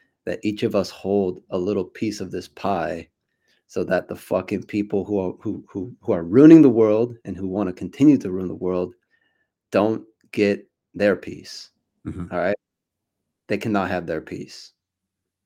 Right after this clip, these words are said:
Speaker 1: So that's what I'd say. Um, in terms of recommendations, just on a different note, I mean, as part of this whole experience, you have to keep learning. So, I mean, obviously, keep watching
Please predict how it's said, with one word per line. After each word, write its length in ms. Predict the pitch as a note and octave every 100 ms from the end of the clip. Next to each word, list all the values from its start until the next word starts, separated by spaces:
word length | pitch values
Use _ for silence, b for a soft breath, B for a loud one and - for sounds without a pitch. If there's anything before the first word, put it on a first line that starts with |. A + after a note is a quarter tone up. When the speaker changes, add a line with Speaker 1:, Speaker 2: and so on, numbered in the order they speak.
| _ _ _ _
Speaker 1:
So 320 | E2+ D2+ D#2 _ b b b b b b b -
that's 160 | A#2+ C3+
what 80 |
I'd 140 | C3 A2+
say. 380 | - F2+ E2+ - -
Um, 320 | A#2+ A#2+ A2+
in 80 | G#2+
terms 260 | D3+ E3
of 80 | D3+
recommendations, 1000 | B2+ B2+ A2 G2+ F#2 F2+ - F#2+ F2+ -
just 160 | - -
on 120 | F#2+
a 40 | E2
different 340 | F#2 - E2
note, 280 | D#2 E2+ - _ _ _ _ -
I 40 |
mean, 320 | G#2+ G#2 G2+ - _ _ _ _ _ _ _ - -
as 160 | A2+ A2
part 320 | - B2 C3
of 120 | G#2+
this 180 | G#2 G2
whole 200 | A2 G#2
experience, 640 | G2 - G#2 G2 F#2 F2+
you 80 | -
have 140 | F#2+ F2+
to 80 | -
keep 220 | G#2 G2+
learning. 440 | E2+ D#2+ F2+ G2+ _ _ _ _ _ _ _
So, 520 | - F#2+ F2 E2+ E2 _ _
I 40 | F#2
mean, 360 | F2 E2 E2 -
obviously, 680 | F2+ F2+ F#2 F2 - G2 F2+
keep 320 | F2 - -
watching 580 | G2 F#2 F#2 G2 F#2 F2+